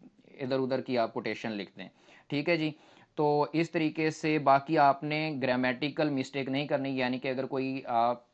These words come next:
उसके अंदर कोई मटेरियल लिख रहे हैं, तो प्रेजेंट और पास्ट और हर चीज़ को मिक्स करते जाएं, तो ये भी नुकसानदेह है। बाकी ये है कि इंट्रोडक्शन लिखें, कॉमन ऐसे पैराग्राफ में से जो पहला पैरा है, वो आप उठा के यहाँ कॉपी पेस्ट करें।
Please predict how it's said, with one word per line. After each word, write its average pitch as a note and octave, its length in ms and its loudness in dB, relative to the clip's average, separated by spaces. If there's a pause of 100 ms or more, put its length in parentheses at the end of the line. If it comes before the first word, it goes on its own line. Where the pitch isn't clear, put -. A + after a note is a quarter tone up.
(120)
उसके B2+ 420 -4
अंदर A#2+ 240 -2
कोई B2 200 -4
मटेरियल A#2+ 400 -2
लिख A#2+ 240 -4
रहे C3 100 -4
हैं, B2+ 200 -4
तो B2 320 -4
प्रेजेंट B2 800 -4
और B2 100 -2
पास्ट A#2+ 460 0
और B2 100 -2
हर A#2+ 120 2
चीज़ B2+ 200 -6
को B2 100 -6
मिक्स B2 240 -6
करते A#2+ 280 -6
जाएं, B2 160 -4
तो C3 80 -6
ये A#2 140 -2
भी A#2+ 100 -2
नुकसानदेह G2 640 -6
है। F#2 160 -8 (400)
बाकी C3+ 260 -2
ये D3 160 -2
है D3 120 0
कि - 100 -4
इंट्रोडक्शन B2+ 640 -2
लिखें, D3 380 -4 (320)
कॉमन C3 360 2
ऐसे B2+ 220 -4
पैराग्राफ B2+ 540 2
में B2 100 -2
से C3+ 140 -6
जो B2+ 120 -4
पहला B2 280 2
पैरा A#2+ 260 0
है, B2 200 0
वो A#2 240 -2
आप C3 380 2
उठा A#2+ 280 0
के A#2+ 100 -4
यहाँ B2+ 260 -4
कॉपी A#2+ 300 -2
पेस्ट B2 360 -6
करें। A#2+ 260 -4